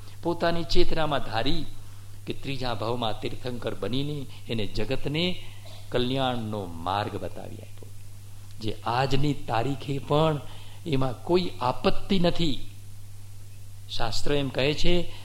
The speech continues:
કે સત્યને સત્ય સ્વયં પ્રતિષ્ઠિત છે. સત્યને કોઈ પણ સમાજ, કોઈ પણ વ્યક્તિ, કોઈ પણ રાષ્ટ્રની સાથે જીવવા માટે સમાધાન કરવાની જરૂરત નથી.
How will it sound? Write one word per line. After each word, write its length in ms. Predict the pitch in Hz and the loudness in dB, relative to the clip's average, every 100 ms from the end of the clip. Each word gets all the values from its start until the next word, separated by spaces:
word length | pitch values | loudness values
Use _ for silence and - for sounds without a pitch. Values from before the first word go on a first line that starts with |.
| - | 0
કે 80 | 139 | 8
સત્યને 1040 | - - 143 - - 208 208 233 254 247 - | 10 12 12 12 10 10 10 8 6 2 2
સત્ય 460 | - 165 - - 185 | 8 8 6 4 8
સ્વયં 500 | - - 160 208 214 | 8 10 10 8 6
પ્રતિષ્ઠિત 560 | - 151 170 - 117 | 4 4 10 12 12
છે. 240 | - - - - - - - - - - - - - - - - - | 10 10 8 8 -2 -10 -12 -12 -12 -12 -12 -12 -14 -14 -14 -14 -6
સત્યને 960 | - 156 - - 196 196 208 240 254 - - | 4 8 8 8 6 8 8 8 6 2 0
કોઈ 220 | 170 185 | 6 6
પણ 220 | 196 185 | 6 6
સમાજ, 680 | 170 - 139 151 147 127 104 - - | 6 8 6 8 4 2 0 -6 -6
કોઈ 180 | - 151 | 2 4
પણ 220 | 151 143 | 6 4
વ્યક્તિ, 720 | 117 120 120 - 160 151 123 - 101 | 4 4 4 4 0 -2 -4 -6 -2
કોઈ 160 | 143 | 0
પણ 180 | 147 123 | 0 -2
રાષ્ટ્રની 600 | 104 120 - 147 131 127 | 0 4 8 8 6 4
સાથે 580 | - 117 113 151 151 - - - 110 - | 6 6 4 0 -2 -4 -10 -12 -2 10
જીવવા 480 | 175 175 160 151 | 12 12 6 4
માટે 600 | 131 113 117 - 185 196 - - | 4 6 4 4 2 4 4 2
સમાધાન 680 | - - 147 170 175 196 226 | 0 6 10 10 10 8 6
કરવાની 440 | 208 185 190 185 147 | 4 4 6 4 0
જરૂરત 500 | 113 127 120 - 110 | 0 4 4 4 0
નથી. 180 | 104 | -4